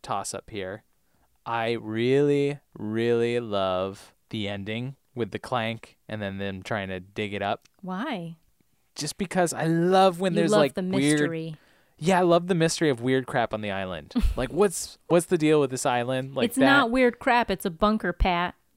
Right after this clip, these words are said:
Speaker 1: I don't know
Speaker 2: It's
Speaker 1: what it
Speaker 2: not that
Speaker 1: is.
Speaker 2: weird.
Speaker 1: I don't know what it is, man. I also really love the shot of Ethan in the rain and how weird Ethan Rom is
Speaker 2: Oh.
Speaker 1: and his delivery and how scary and ominous he is.
Speaker 2: Yeah.
Speaker 1: I like that too.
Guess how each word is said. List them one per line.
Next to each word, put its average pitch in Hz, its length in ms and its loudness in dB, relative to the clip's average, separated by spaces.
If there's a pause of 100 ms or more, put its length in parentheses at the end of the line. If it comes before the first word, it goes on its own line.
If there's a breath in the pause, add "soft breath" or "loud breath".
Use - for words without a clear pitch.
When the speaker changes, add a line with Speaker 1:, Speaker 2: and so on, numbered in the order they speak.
(420)
Speaker 1:
I - 80 -2
don't 185 120 4
know 185 100 6
Speaker 2:
It's 196 60 4
Speaker 1:
what 202 120 8
it 214 160 8
Speaker 2:
not 202 60 6
that 185 100 2
Speaker 1:
is. 180 60 -4
Speaker 2:
weird. 175 260 -2
Speaker 1:
I - 20 -4
don't 131 100 0
know 175 120 6
what 185 160 6
it 185 100 4
is, 202 220 4
man. 135 380 0 (140)
I 135 120 -2
also 127 500 2
really 104 260 -2
love 98 500 -2 (120)
the - 80 -6
shot 113 260 0
of 107 200 -4
Ethan 117 320 -8
in 101 100 -6
the 92 80 -8
rain 104 460 -6
and 113 160 -8
how 101 160 -6
weird 98 420 -6 (240)
Ethan 120 260 -14
Rom 87 360 -8
is 113 360 -8
Speaker 2:
Oh. 180 40 -12
Speaker 1:
and 165 600 -10
his 120 220 -8
delivery 110 720 -4 (100)
and 104 120 -14
how 95 160 -10
scary 117 640 -10 (140)
and 107 160 -10
ominous 92 440 -10
he 117 140 -8
is. 127 260 -6
Speaker 2:
Yeah. 160 300 -10 (300)
Speaker 1:
I - 100 -10
like 87 220 -8
that 82 240 -10
too. - 180 -14